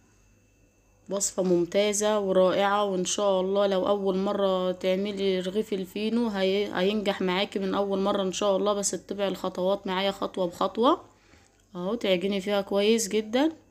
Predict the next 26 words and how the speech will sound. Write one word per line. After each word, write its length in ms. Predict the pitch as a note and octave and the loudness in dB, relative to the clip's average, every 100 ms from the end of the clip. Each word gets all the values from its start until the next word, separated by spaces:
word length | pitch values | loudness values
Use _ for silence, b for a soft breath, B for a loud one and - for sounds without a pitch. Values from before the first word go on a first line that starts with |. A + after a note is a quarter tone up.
| b b b b b b b b | b b b b b b b b
انا 220 | G#3 G#3 | -2 0
هنا 160 | A3 G#3 | 2 2
بقى 200 | G#3 G#3+ | 2 2
حبايبي 340 | G3+ G3 G3+ | 2 0 0
عشان 260 | F#3+ F#3+ G#3+ | -2 -2 -2
ما 100 | G#3+ | -2
اطولش 380 | G3+ G3+ A3 A3 | -2 -2 0 -2
الفيديو 380 | F#3+ A3 G#3+ | 0 -4 0
على 160 | G#3 G3 | 0 2
حبايبي، 600 | G3 G3 A#3 A#3 C#4 D#4+ B B B B E4 | 0 2 2 4 4 2 B B B B -12
آه، 360 | F#3+ F#3+ F#3+ F#3 | -4 0 2 2
هخلص 580 | F#3+ F#3 G#3 G#3 G3+ - | 0 -2 -2 0 0 -2
كده 200 | G#3+ G3+ | 0 2
عجن 340 | G3 G3+ G#3+ | 2 2 -2
في 100 | G3 | -4
العجينه، 680 | G3 F#3+ F#3 G#3+ C4 C#4 D4 | 0 2 2 2 4 6 6
وان 760 | C4 G#3+ G3 F#3 F#3 F3+ F#3 F#3 | 2 0 -2 0 2 0 -2 -2
شاء 240 | - G3+ | 0 0
الله 260 | G3 G3+ G3 | 2 0 0
هرجع 280 | F3+ F3+ | 0 0
لكم 300 | F3+ G3 G3 | 0 -2 -4
باذن 260 | F#3+ G3 G3+ | -2 -2 -2
الله 140 | F#3+ | -2
بعد 220 | G#3 G3 F3 | -2 -2 -2
ما 100 | F3 | -4
اخلصها 480 | F3+ E3+ E3 - | -6 -6 -4 -8